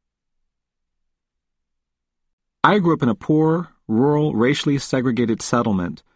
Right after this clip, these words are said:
on the eastern shore of the Delmarva Peninsula in Delaware, where the racial history of this country casts a long shadow. The coastal communities that stretch from Virginia and eastern Maryland to lower Delaware were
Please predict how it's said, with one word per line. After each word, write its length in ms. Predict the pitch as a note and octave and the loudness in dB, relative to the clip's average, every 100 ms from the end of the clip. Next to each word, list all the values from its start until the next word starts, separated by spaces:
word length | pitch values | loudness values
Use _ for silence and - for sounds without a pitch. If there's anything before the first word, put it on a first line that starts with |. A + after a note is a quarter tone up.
| _ _ _ - | _ _ _ -2
on 100 | A#2+ | 0
the 160 | B2 D#3+ | 2 0
eastern 300 | G3 - F#3 | 0 0 0
shore 440 | - C#3 A#2+ A#2+ | 0 0 0 0
of 140 | - | -2
the 80 | G#2 | -2
Delmarva 640 | G2+ A2+ B2 B2 B2 A#2+ | 0 2 2 2 2 0
Peninsula 680 | G#2+ A2+ G#2+ G#2 G2+ F2+ F2 - - | -2 0 0 0 -4 -6 -8 -10 -2
in 120 | C#3 | 0
Delaware, 580 | D#3 E3 A#2+ F#2+ - - _ _ _ | 2 2 0 -2 -6 -12 _ _ _
where 120 | C3 | 0
the 80 | A#2 | 2
racial 340 | A2 D3 - E3+ | 4 2 2 0
history 360 | C#3 - C3+ | -2 -2 0
of 100 | A#2+ | 0
this 160 | A2+ - | -2 -4
country 400 | - A#2+ - A#2 | -2 -2 0 -4
casts 640 | - - A2+ A#2 - - | -4 -4 -4 -4 -10 -14
a 120 | - | -6
long 460 | A2 G#2+ A2 A#2 A#2 | 0 2 2 2 0
shadow. 580 | A2+ A#2 A2 G#2 F2+ F#2+ _ _ _ _ _ _ _ - | 0 -2 -2 -4 -6 -10 _ _ _ _ _ _ _ -6
The 80 | |
coastal 380 | - - G3+ - | 0 2 2 0
communities 540 | G#3+ E3+ D3+ C#3 C3 - | 0 2 2 2 2 0
that 140 | A2+ | -4
stretch 380 | - - D3 - | -2 -2 -2 -2
from 220 | - A2 | -2 0
Virginia 580 | A2 G2 C3 C#3+ C#3 C#3 | 0 2 2 2 0 0
and 140 | A#2 | 0
eastern 380 | A2+ C3+ - B2 | 0 0 0 2
Maryland 460 | A#2 B2 B2+ B2+ B2 | 2 2 2 2 0
to 60 | |
lower 300 | A2+ A#2 C#3 | 0 2 2
Delaware 640 | C#3+ A#2+ A2+ G#2 G2 G2 G#2 - | 0 0 0 0 0 -2 -4 -2
were 180 | A#2+ | -2